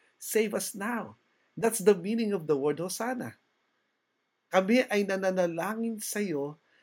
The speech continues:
na kami ay isave mo." Yun.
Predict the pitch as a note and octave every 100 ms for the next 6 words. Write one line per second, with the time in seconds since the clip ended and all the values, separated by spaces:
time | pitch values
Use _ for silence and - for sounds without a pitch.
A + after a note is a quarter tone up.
0 | _ - D#3 E3+ - F3+ F3 A3 - -
1 | F3+ G3 - E3+ - - F#3+ G3+ D3 D3
2 | C#3 G3+ G3 B2+ - _ _ _ _ -
3 | C#4+ G#4+ C4 C#3+